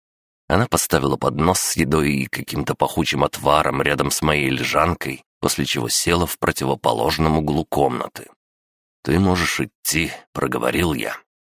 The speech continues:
«Если мне что-нибудь понадобится, я думаю, разберусь с этим». Да и моё самочувствие стало гораздо лучше. «Угу».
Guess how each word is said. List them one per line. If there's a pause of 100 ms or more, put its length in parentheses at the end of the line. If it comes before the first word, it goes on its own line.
«Если
мне
что-нибудь
понадобится,
я
думаю,
разберусь
с
этим». (320)
Да
и
моё
самочувствие
стало
гораздо
лучше. (800)
«Угу».